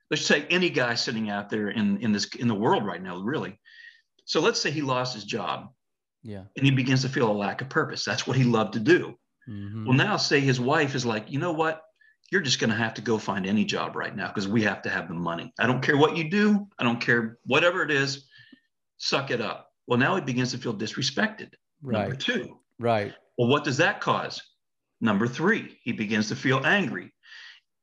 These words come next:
Speaker 1: Anger can now lead to something else. It can lead to lust. "You know what? My wife's treating me like this.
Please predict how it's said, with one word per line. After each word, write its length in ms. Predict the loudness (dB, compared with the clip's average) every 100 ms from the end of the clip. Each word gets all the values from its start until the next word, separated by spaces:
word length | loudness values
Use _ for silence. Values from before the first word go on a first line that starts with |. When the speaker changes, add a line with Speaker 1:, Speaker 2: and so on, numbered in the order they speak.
| -2
Speaker 1:
Anger 360 | 0 2 0
can 180 | 0 0
now 200 | 2 2
lead 180 | 2 0
to 60 | -2
something 380 | -4 -2 -2 -2
else. 160 | -4
It 80 | -4
can 160 | -2 0
lead 180 | 0 0
to 140 | -2
lust. 380 | 0 0 -2 -4
"You 80 | -4
know 120 | -2
what? 260 | -2 -2 -2
My 100 | -4
wife's 260 | -2 -4
treating 360 | -6 -10 -6 -2
me 140 | 2
like 260 | 4 2 2
this. 280 | -2 -2